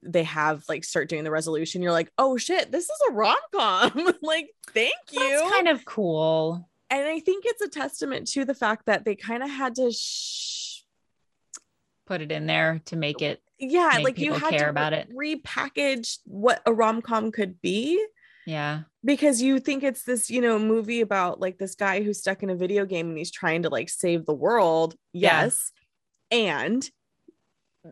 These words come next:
Speaker 1: there are characters that are in love, and this whole world that's been created is actually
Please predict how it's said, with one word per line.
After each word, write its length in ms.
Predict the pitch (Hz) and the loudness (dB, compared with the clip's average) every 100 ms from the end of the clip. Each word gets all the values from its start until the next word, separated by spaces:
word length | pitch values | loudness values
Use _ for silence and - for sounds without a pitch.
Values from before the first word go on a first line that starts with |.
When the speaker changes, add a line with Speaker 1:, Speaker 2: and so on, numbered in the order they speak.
| - 202 190 190 _ | -16 -14 -14 -18 _
Speaker 1:
there 160 | 254 240 | 4 6
are 80 | 226 | 4
characters 520 | 240 214 - 202 185 | 0 -2 -2 -6 -2
that 140 | 185 | -2
are 100 | 170 | -2
in 120 | 165 160 | -4 -2
love, 240 | 151 139 | -4 -4
and 120 | 147 | -6
this 140 | 143 - | -8 -6
whole 260 | 165 170 156 | 0 0 0
world 260 | 151 151 | -2 -2
that's 180 | 120 - | -4 -8
been 200 | - 147 | -6 -6
created 340 | - 143 123 | -4 -2 -2
is 140 | 143 147 | -2 -2
actually 480 | 113 - 147 104 | -2 -2 -6 -6